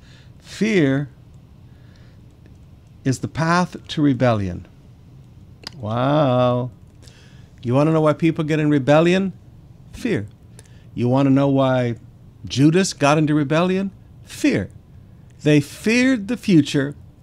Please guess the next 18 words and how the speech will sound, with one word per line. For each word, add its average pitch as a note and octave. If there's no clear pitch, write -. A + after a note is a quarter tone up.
and A#2
got C#3
into D#3
rebellion. G2
Then C3
all D#3+
the E3+
congregation E3+
said E3
to D3+
stone A3
them A3
with G#3+
stones. G3+
<laughs> -
All -
right, -
so C#3+